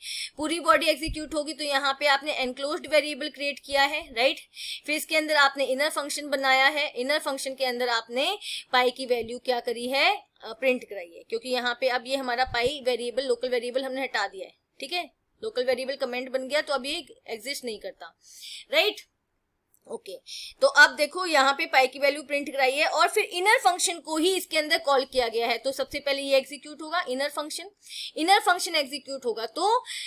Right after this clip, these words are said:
क्या होगा, यहाँ पे पाई की value, inner function execute होगा तो यहाँ पे हम पाई की value print करा रहे हैं,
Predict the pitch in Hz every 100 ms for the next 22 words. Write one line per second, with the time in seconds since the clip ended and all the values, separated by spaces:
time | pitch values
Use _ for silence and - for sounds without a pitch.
0 | - - 330 359 269 254 226 254 277 349
1 | 440 453 339 359 392 415 370 349 403 330
2 | 330 480 - 320 320 320 285 262 294 277
3 | 277 269 294 320 294 302 370 392 339 311
4 | 359 392 359 359 415 330 320 311 254 170
5 | - -